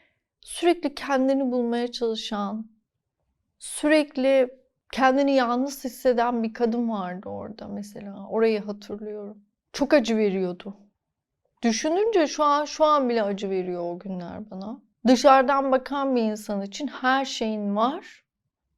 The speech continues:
Huzur kaçkını mısın, şımarık mısın? Hayır, her şeyin içinde yalnız hisseden kadın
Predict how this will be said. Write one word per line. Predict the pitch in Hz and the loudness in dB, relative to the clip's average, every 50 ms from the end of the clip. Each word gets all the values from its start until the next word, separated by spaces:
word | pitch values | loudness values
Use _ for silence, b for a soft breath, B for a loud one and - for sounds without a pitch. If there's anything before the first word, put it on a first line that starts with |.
| _ _ _ _ _ _ _ _ _ _ _ _ _ _ _ | _ _ _ _ _ _ _ _ _ _ _ _ _ _ _
Huzur | - 277 285 240 285 302 254 - | 2 4 4 6 6 4 2 2
kaçkını | - 247 226 220 - - - 214 214 202 | -2 -4 -4 -4 -6 -10 -10 -8 -6 -6
mısın, | 202 202 202 - - - 277 285 285 294 294 - _ _ _ _ _ _ _ | -6 -6 -8 -8 -2 0 2 2 2 0 -4 -12 _ _ _ _ _ _ _
şımarık | - - - 277 269 269 269 262 262 - - - | -12 -4 0 4 6 6 6 4 2 -2 -6 -10
mısın? | 196 196 - - - 196 196 202 202 - _ _ _ _ _ _ _ _ _ _ _ _ _ _ _ _ _ _ | -10 -10 -10 -12 -14 -14 -14 -14 -16 -16 _ _ _ _ _ _ _ _ _ _ _ _ _ _ _ _ _ _
Hayır, | _ - 269 269 254 226 214 - - - | _ 2 4 4 4 4 2 -2 -10 -8
her | - 233 233 247 277 311 | -2 2 4 4 4 2
şeyin | 302 - - 370 359 320 269 | 0 0 0 2 2 2 2
içinde | 240 226 226 - - 247 226 226 220 220 214 233 | 0 -2 -4 -6 -4 -2 -2 0 0 0 0 0
yalnız | 240 254 240 220 220 220 226 226 233 240 254 240 - | 0 2 2 2 2 2 2 2 2 0 -2 -4 -4
hisseden | 247 233 - - - 240 220 220 220 226 240 226 226 | -6 -6 -6 -4 -4 -2 -2 -2 -2 -4 -4 -8 -10
kadın | - - 247 233 202 233 240 240 269 427 - | -6 -2 -2 -2 0 0 -2 -4 -4 -6 -10